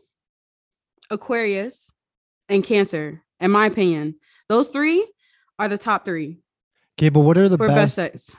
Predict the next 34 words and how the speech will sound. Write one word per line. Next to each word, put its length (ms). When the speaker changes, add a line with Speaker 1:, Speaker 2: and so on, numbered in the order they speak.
Speaker 2:
Because 280
sometimes 420
they 120
give, 220
like, 220
the 80
combinations, 840
right? 220
So 100
they'll 120
be 120
like, 340
"Leo 580
and 380
something 520
are, 180
like, 220
the 80
best 340
suited 320
for 160
sex." 480
Do 100
you 100
have 180
that 200
on 140
you? 140
Speaker 1:
Um, 440
okay, 400
so 580
I 140
feel 240
like 440